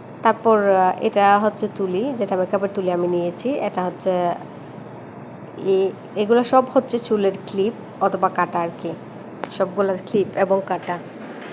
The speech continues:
সবগুলাই ভালো, এখানে সবগুলাই আমার ভাল লাগে, আমি সবগুলাই এখান থেকে নেই। আর দেখতেও অনেক সুন্দর লাগে জিনিসগুলা, আমি মনে করি যে দেখবে তার কাছে ভালো লাগবে।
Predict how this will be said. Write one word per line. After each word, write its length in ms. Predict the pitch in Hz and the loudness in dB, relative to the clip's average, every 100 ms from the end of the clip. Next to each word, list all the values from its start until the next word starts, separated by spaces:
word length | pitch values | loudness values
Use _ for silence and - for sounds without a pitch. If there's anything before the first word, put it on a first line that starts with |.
| - - | -6 0
সবগুলাই 480 | 285 285 339 311 | 2 4 4 6
ভালো, 280 | 214 185 175 170 - - - - - - - - - - - - - - - - - - - - - - - - | 4 4 2 -2 -8 -14 -14 -16 -16 -16 -16 -14 -14 -6 2 6 6 4 -4 -12 -14 -14 -14 -12 -12 -12 -10 -6
এখানে 280 | 233 254 254 | 0 2 2
সবগুলাই 540 | 254 233 233 247 247 | 4 2 6 8 8
আমার 180 | 226 220 | 8 6
ভাল 180 | 190 196 | 6 6
লাগে, 380 | 196 190 202 | 6 4 2
আমি 160 | 233 214 | 2 2
সবগুলাই 480 | - 202 190 202 196 | 0 -4 0 4 4
এখান 260 | 190 196 | 4 -2
থেকে 220 | 185 190 190 | -6 -4 -2
নেই। 280 | 185 196 262 - - - - - _ _ _ _ _ _ _ | -2 -4 -6 -12 -20 -20 -20 -20 _ _ _ _ _ _ _
আর 100 | - | -6
দেখতেও 520 | 180 180 180 - 247 262 | -4 -4 -6 -2 0 0
অনেক 280 | 240 240 | 0 -2
সুন্দর 360 | - 247 220 208 196 | -4 -2 0 -2 -4
লাগে 240 | 196 190 | -6 -6
জিনিসগুলা, 600 | 185 190 185 - 190 180 180 - - - - | -6 -6 -8 -4 -4 -4 -8 -20 -20 -20 -20
আমি 140 | - 190 | -10 -6
মনে 220 | 202 214 | -4 -4
করি 200 | 220 220 | -4 -6
যে 240 | 185 202 | -4 -4
দেখবে 320 | 208 226 220 285 | -2 -4 -2 -2
তার 180 | 247 | -2
কাছে 300 | 190 196 - | -4 -4 -4
ভালো 260 | 190 185 180 | -6 -4 -4
লাগবে। 360 | 180 180 185 | -4 -4 -8